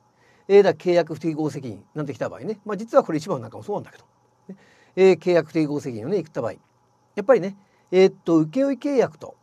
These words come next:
いうところを聞いてきてきたところが一つね、まあ、ちょっとしたひねりかと思うんだけど、えー、ただね、売買契約の契約適合と同じように考えていけばいいもんねって、えー、いうような意識を持っていれば、この問題は割と解きやすかったんじゃないかと思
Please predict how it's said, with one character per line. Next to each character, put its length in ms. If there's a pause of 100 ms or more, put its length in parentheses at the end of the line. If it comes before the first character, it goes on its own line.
い 80
う 80
と 100
こ 80
ろ 40
を 40
聞 140
い 60
て 100
き 60
て 120
き 60
た 80
と 80
こ 80
ろ 40
が 300
一 160
つ 120
ね、 160 (300)
ま 140
あ、 140 (200)
ち 80
ょ 20
っ 140
と 100
し 40
た 100
ひ 100
ね 80
り 60
か 100
と 80
思 120
う 20
ん 40
だ 100
け 60
ど、 80 (680)
え 200
ー、 40
た 100
だ 80
ね、 160 (140)
売 260
買 200
契 180
約 200
の 280
契 100
約 200
適 140
合 140
と 140
同 260
じ 120
よ 120
う 40
に 80
考 260
え 40
て 60
い 40
け 80
ば 160
い 100
い 40
も 140
ん 60
ね 80
っ 20
て、 240 (1000)
え 80
ー、 80
い 20
う 40
よ 120
う 60
な 80
意 80
識 160
を 40
持 100
っ 20
て 160
い 20
れ 60
ば、 80
こ 120
の 60
問 180
題 160
は 240
割 160
と 80
解 140
き 100
や 80
す 80
か 60
っ 40
た 140
ん 40
じ 60
ゃ 40
な 40
い 20
か 60
と 80
思 200